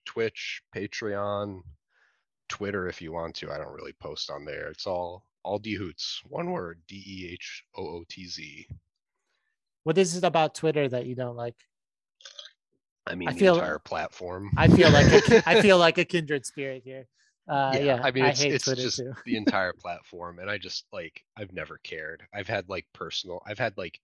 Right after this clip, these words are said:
Speaker 1: two personal Twitters that I, like, eh, I just don't care enough.
Speaker 2: Yeah,
Speaker 1: <laughs>
Speaker 2: yeah.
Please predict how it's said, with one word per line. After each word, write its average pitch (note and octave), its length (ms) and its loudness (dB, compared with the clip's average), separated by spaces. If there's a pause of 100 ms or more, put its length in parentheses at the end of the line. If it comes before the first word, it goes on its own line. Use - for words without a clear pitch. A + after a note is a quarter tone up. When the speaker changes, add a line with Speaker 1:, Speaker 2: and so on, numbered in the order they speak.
Speaker 1:
two B2+ 240 -8
personal - 540 -10
Twitters - 540 -14
that D2+ 120 -12
I, D#2 140 -10 (100)
like, E2+ 240 -16 (220)
eh, D#2+ 100 -8 (800)
I A#2+ 80 -6
just - 140 -6
don't D#2 140 -6
care - 240 -12
enough. - 380 -14 (440)
Speaker 2:
Yeah, - 180 6 (300)
Speaker 1:
<laughs> - 300 -20
Speaker 2:
yeah. B2+ 140 -14